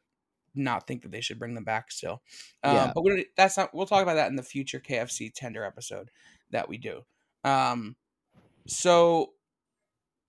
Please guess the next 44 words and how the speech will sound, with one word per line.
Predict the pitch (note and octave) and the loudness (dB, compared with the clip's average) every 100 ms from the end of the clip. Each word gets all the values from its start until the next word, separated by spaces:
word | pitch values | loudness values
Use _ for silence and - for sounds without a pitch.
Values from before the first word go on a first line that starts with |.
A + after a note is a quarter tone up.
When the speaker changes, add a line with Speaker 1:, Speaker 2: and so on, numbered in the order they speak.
| _ - | _ 4
Speaker 1:
okay | F#3+ G3 G#3 | 4 4 2
price. | - E3+ D#3+ E3+ - - - _ - D3 C#3+ C#3 | 4 4 4 2 -2 -4 -8 _ -4 2 4 6
Speaker 2:
Yeah, | C3+ A2+ | 6 4
Speaker 1:
Um, | - | 4
Speaker 2:
fine. | C#3 D#3 - | 4 4 0
Speaker 1:
obviously | D#3 | -2
we | D3+ | 0
like | D3 D3+ | 2 2
their | E3 D#3 | 0 -2
sides | - D3+ D#3+ D#3+ C#3+ | 2 6 6 4 -2
and | D3 | -2
we | |
like | C#3+ D3+ - | 0 0 -2
K | D#3+ | -4
F | D#3 | -4
C | - D#3 | -2 0
overall. | D3+ C3+ C#3 D#3 D3 C#3 - _ - _ - | 2 2 4 6 6 4 -2 _ -20 _ 0
Um, | C3+ C3 C3 A#2 B2+ _ _ _ _ _ | 4 6 4 2 -6 _ _ _ _ _
I | B2 D3+ | 2 4
will | D#3 | 2
say | D#3 F#3 | 2 6
I | F#3+ | 6
think | F3+ F3+ | 4 0
the | G3 | -2
sandwich | - F#3+ G#3+ G#3+ | 0 2 0 -2
was, | F3 D#3 | -4 0
like, | D3 D3 - _ _ _ _ C3+ | 2 0 -8 _ _ _ _ -2
based | D#3+ F3 G#3 | 0 2 0
on | F#3+ | -2
the | E3+ | 0
photo, | - C#3+ F3 G#3 | 4 4 4 2
it | - C#3 - | 0 -4 -6
looked | C#3+ D3+ | -6 -2
like, | D#3 - | -4 -6
looked | - D3+ - | -6 -6 -2
nothing | D#3 E3 | -2 -2
like | D#3 | -4
the | C3+ | -2
photo, | E3+ E3 C#3 | 0 2 2
and | B2 | 0
I | C3 | -4
think | C3+ D#3+ | -4 -4
it | E3 - | -4 -4
tastes | D#3 C#3+ - | -2 -2 -4